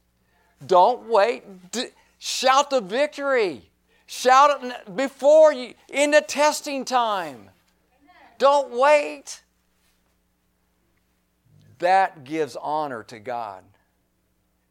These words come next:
Listen, they had God's word. They heard, but their hearts were hardened, and they would not act.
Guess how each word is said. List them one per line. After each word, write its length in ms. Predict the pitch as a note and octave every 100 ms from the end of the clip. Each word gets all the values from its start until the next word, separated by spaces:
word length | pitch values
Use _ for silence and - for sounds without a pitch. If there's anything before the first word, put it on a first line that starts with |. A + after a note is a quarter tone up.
| _ _ _ C3
Listen, 460 | F#3 G#3+ F#3+ G#2 _ _ _ _ C3
they 220 | F3 G3
had 480 | F#3 G#3 A3+ G3 D#3
God's 400 | F3+ F3+ F#3 C#3+
word. 540 | D3+ E3 C#3+ G#2 F#2+ _ _ _ _ _ _ _ _ _ _ _
They 280 | A#2+ D#3 D3+
heard, 680 | - F3 F#3+ G#3 A3+ A#3+ A3 _ _ _ _ _ _ _ _ _ _ _ _
but 160 | D#3+ D#3+
their 160 | E3+
hearts 540 | - F#3+ G3 G3+ - E3
were 160 | E3+
hardened, 760 | D#3 - G3+ G3 F3 G2+ G#2 G#2 _ _ _ _ _ _ _ _ _ _ _ _ -
and 200 | E3 D#3+
they 180 | E3 E3+
would 280 | D#3+ E3+
not 720 | D#3+ E3+ F3+ G3 G3 G3 - - _ _ _ _ _ -
act. 640 | E3 C#3+ - - - -